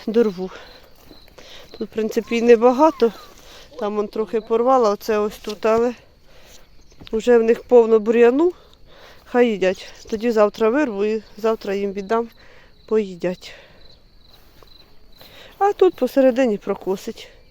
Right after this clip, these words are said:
Нема. Оставляла тут рукавицю, нема. Тяпа. Ти,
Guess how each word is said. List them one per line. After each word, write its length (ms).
Нема. 320
Оставляла 480
тут 260
рукавицю, 720
нема. 320
Тяпа. 400
Ти, 320